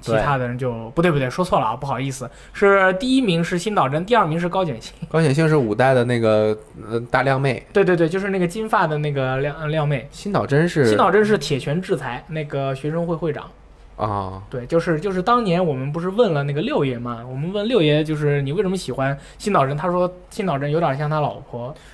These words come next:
Speaker 3: 但是这两个都是武的。
Speaker 2: 嗯。
Speaker 1: 对，都是武的。
Speaker 2: 然后四代都已经沉默了。
Speaker 1: 垫底。
Speaker 2: 天-，天成学子三百一十票，李中千之二百一十四票，九十-，九慈川李是四百八十票。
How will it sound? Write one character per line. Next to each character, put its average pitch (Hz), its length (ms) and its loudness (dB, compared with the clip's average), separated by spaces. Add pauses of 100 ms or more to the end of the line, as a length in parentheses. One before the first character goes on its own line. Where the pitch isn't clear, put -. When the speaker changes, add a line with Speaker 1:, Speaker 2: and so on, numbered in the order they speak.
Speaker 3:
但 226 140 -4
是 220 40 -4
这 226 120 2
两 135 180 0
个 117 60 -2
都 151 100 2
是 190 100 2
武 131 220 2
的。 110 240 4 (280)
Speaker 2:
嗯。 135 320 -4
Speaker 1:
对， 123 340 2
都 185 140 4
是 196 80 6
武 135 120 2
的。 98 220 -2
Speaker 2:
然 165 80 4
后 233 100 4
四 302 160 -2
代 214 220 4
都 202 320 2
已 165 100 2
经 151 280 -4
沉 143 200 -4
默 160 220 2
了。 117 140 -2
Speaker 1:
垫 160 180 4
底。 107 160 -2 (260)
Speaker 2:
天-， 285 220 0
天 - 0 -
成 277 180 4
学 233 220 6
子 151 340 2
三 190 160 0
百 165 120 2
一 160 100 0
十 156 140 -6
票， 135 160 -2
李 123 120 -4
中 170 160 -2
千 220 220 -4
之 214 100 -4
二 180 120 2
百 139 120 0
一 139 120 -4
十 165 100 -4
四 165 160 -8
票， 131 200 0
九 131 300 -4
十-， 170 220 -4 (260)
九 131 320 -2
慈 170 240 -6
川 214 240 0
李 143 140 -4
是 156 140 -8
四 147 100 -10
百 139 100 -4
八 135 120 -4
十 131 80 -4
票。 123 180 -12